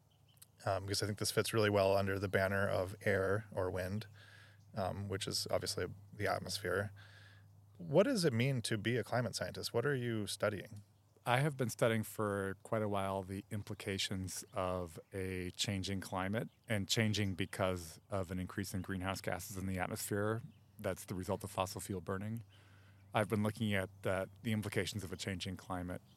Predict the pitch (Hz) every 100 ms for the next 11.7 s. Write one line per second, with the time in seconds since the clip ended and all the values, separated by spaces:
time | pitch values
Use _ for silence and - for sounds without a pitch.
0 | - 107 95 87 87 - - 104 95 90
1 | 90 85 - - - - - - - 107
2 | - 98 101 95 - 107 110 - 107 107
3 | 120 131 127 - 104 92 92 92 90 90
4 | - - - - - 107 101 101 92 -
5 | 101 95 92 90 85 - - - - -
6 | - 104 92 - - 101 101 107 110 101
7 | 101 107 117 127 127 139 - - 92 -
8 | - - 98 92 92 90 - - - -
9 | 110 101 101 107 90 85 - - 104 92
10 | 95 - 127 117 - - - 104 104 -
11 | 101 85 104 - 107 107